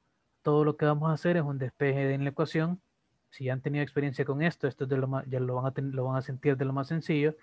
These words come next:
Si no, simplemente les explico. Esta cantidad va a pasar al lado derecho. Aquí aparece con signo positivo que es invisible. Va a pasar con signo negativo aquí, a la derecha.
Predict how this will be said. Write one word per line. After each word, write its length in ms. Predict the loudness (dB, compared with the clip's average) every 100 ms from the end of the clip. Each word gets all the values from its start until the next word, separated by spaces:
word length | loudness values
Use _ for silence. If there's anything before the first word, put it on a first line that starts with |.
| -20 -20
Si 180 | -4 0
no, 220 | 2 0
simplemente 500 | -2 0 2 0 2
les 120 | 0 0
explico. 500 | -4 -8 -8 -10 -18 _ _ _ _ -2
Esta 260 | 0 2 2
cantidad 540 | 2 2 4 4 2 _ -12
va 200 | 0 0
a 60 | 2
pasar 260 | 0 0
al 80 | 2
lado 220 | 4 6
derecho. 440 | 6 6 4 -2 -8 _ _ _ _ _ _ _
Aquí 240 | -18 -4
aparece 400 | -2 0 -2 0
con 160 | -4 -4
signo 280 | -4 -4 -4
positivo 560 | -6 -8 -4 0 0
que 80 | 0
es 60 | -4
invisible. 640 | -2 -2 0 2 2 -2 _ _ _ _ -6
Va 60 | -4
a 20 |
pasar 400 | -2 2 2 2
con 140 | -2
signo 260 | -6 -4 -2
negativo 600 | 0 -2 0 0 0 0
aquí, 380 | -4 -12 -10 -12 _ _ _ _ _ _ _ _ _ _ _ _ _ _ _
a 80 | -12
la 120 | -10
derecha. 380 | -10 -12 -16